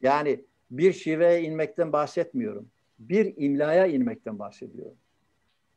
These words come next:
Çocuklarımız burada karışık, üniversitelere karışık gidiyor, dernek kurslarına karışık gidiyor, okullarda karışık gidiyor. "Ben Kaberdeyim." diyor, böyle yazılacak diyor. Aynı sınıfta öbürü "Ben Hatko'yum." diyor, böyle yazılacak diyor. Şimdi bu çileyi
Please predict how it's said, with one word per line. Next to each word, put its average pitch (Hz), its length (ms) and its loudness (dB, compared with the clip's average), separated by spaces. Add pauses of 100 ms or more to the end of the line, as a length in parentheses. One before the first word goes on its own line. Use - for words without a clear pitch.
(680)
Çocuklarımız 151 720 -2
burada 131 280 2
karışık, 147 540 -2
üniversitelere 143 680 0
karışık 135 460 -2
gidiyor, 135 340 -4
dernek 127 320 -2
kurslarına 143 420 -4
karışık 139 460 -6
gidiyor, 147 260 -4
okullarda 131 520 -2
karışık 135 480 -6
gidiyor. 147 320 -4 (220)
"Ben 143 160 -4
Kaberdeyim." 160 540 0
diyor, 127 160 -2
böyle 165 220 2
yazılacak 117 520 -4
diyor. 185 140 -2
Aynı 165 320 0
sınıfta 127 300 -4
öbürü 165 400 -2
"Ben 165 100 0
Hatko'yum." 165 540 -2
diyor, 175 160 -2
böyle 190 220 2
yazılacak 143 540 -4
diyor. 104 180 -8 (400)
Şimdi 160 320 -8
bu 180 80 -2
çileyi 165 640 4